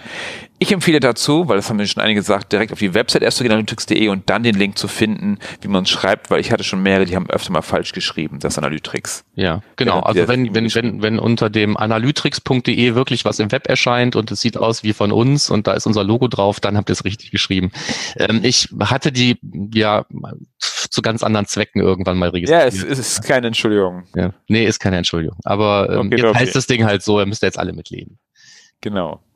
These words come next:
Speaker 2: Äh, ja, was noch? Ja, die Sonne kommt raus, tragt mehr T-Shirts, ihr wisst, wo ihr sie kriegt. Ähm,
Speaker 1: Nächsten, nächstes Mal haben wir wahrscheinlich einen Gast mal wieder. Überraschungsgast, oder?
Speaker 2: Ja, nee, sagen wir mal noch nix,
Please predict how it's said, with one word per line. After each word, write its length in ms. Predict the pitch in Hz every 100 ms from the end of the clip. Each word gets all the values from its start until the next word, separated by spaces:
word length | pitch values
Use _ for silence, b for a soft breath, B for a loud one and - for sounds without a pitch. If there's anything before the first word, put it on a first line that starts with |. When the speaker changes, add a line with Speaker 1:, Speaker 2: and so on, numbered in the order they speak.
| -
Speaker 2:
Äh, 960 | 101 101 101 104 101 101 101 101 98 95
ja, 340 | 95 80 76
was 220 | 95 -
noch? 320 | 117 151 -
Ja, 160 | 113 92
die 80 | 92
Sonne 180 | 127 131
kommt 220 | 110 107
raus, 440 | 127 151 165 -
tragt 260 | - 117 -
mehr 100 | 107
T-Shirts, 680 | - 135 143 131 - - -
ihr 120 | 107
wisst, 180 | 107 -
wo 60 | 107
ihr 40 |
sie 80 | 98
kriegt. 520 | - 113 - - - -
Ähm, 600 | 101 101 98 98 95 95 -
Speaker 1:
Nächsten, 560 | 147 160 - 147 139
nächstes 520 | 151 160 147 135 123
Mal 200 | 135 120
haben 140 | 120 131
wir 40 |
wahrscheinlich 300 | 110 120 107
einen 160 | 95 101
Gast 280 | 151 - 170
mal 180 | 156 139
wieder. 420 | 131 127 123 120
Überraschungsgast, 680 | - 113 143 165 - 208 -
oder? 280 | 135 175 269 _
Speaker 2:
Ja, 320 | 113 92 135
nee, 280 | 190 160 151
sagen 180 | 139 143
wir 60 | 127
mal 80 | 110
noch 60 |
nix, 460 | 123 185 - -